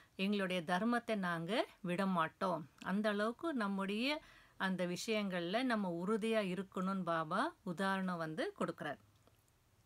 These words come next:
ஏன் அப்படின்னா, இதுதான், அந்த உறுதியா இருக்கிறது தான் மிக உயர்ந்த குறிக்கோள். ஞானம் யார் வேணாலும் கேட்கலாம்,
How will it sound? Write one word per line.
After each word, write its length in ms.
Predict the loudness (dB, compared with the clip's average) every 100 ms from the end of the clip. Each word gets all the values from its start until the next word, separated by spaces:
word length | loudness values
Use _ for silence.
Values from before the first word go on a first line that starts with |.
| -12
ஏன் 340 | -2 0 2 0
அப்படின்னா, 460 | 0 0 0 2 2 0 -6 -10
இதுதான், 540 | 0 2 2 4 2 2
அந்த 240 | 0 2 2
உறுதியா 460 | 0 0 0 0
இருக்கிறது 600 | 2 0 -2 -2 -4 -2
தான் 360 | 0 2 2 0 0
மிக 440 | 2 2 2 0
உயர்ந்த 680 | 0 0 0 0 0 2 2 -2
குறிக்கோள். 640 | -4 -2 -2 -2 -2 -2 -4 _ _
ஞானம் 520 | -4 4 4 4 2
யார் 280 | 4 4 4
வேணாலும் 420 | 2 2 2 0
கேட்கலாம், 460 | -2 -4 -2 -2